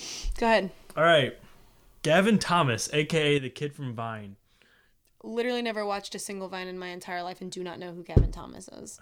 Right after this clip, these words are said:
Speaker 2: Are you kidding
Speaker 1: But
Speaker 2: me?
Speaker 1: compared to when Vine is, I mean, I've seen a Vine,
Speaker 2: All right, we're
Speaker 1: like
Speaker 2: skipping over it.
Speaker 1: No, no, no, no,
Speaker 2: No, no, no, we're
Speaker 1: because I
Speaker 2: skipping.
Speaker 1: can guess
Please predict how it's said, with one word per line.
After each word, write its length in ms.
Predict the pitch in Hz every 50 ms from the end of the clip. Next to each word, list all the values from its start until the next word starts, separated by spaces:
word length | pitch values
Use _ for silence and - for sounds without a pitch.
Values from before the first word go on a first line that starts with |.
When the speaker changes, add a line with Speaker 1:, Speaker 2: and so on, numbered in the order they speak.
| -
Speaker 2:
Are 40 | -
you 60 | 120
kidding 200 | 135 - 233 208
Speaker 1:
But 220 | 208 247 214 190 117
Speaker 2:
me? 80 | 123 131
Speaker 1:
compared 500 | - - 226 214 233 262 285 285 254 -
to 420 | - - 254 233 226 226 226 220
when 300 | 208 214 202 196 190 185
Vine 360 | 196 190 185 185 180 175 180
is, 240 | - - 165 - -
I 60 | -
mean, 160 | - 233 254 269
I've 80 | 269
seen 240 | - - - 320 302
a 60 | 247
Vine, 180 | 214 - 202 196
Speaker 2:
All 80 | 165
right, 260 | 175 185 170 151 127 123
we're 140 | 139 165
Speaker 1:
like 80 | 170 170 185
Speaker 2:
skipping 260 | - 185 147 160 156
over 260 | 151 151 135 127 120 120
it. 40 |
Speaker 1:
No, 100 | - 277
no, 60 | 320 339
no, 320 | 339 330 330 320 311 294
no, 0 |
Speaker 2:
No, 220 | 285 147 160 180 196
no, 100 | 196 190
no, 120 | 185 170 175
we're 60 | 170
Speaker 1:
because 160 | - - 180 170
I 40 | -
Speaker 2:
skipping. 120 | 285 262 320
Speaker 1:
can 80 | 339 294
guess 300 | 196 196 285 - -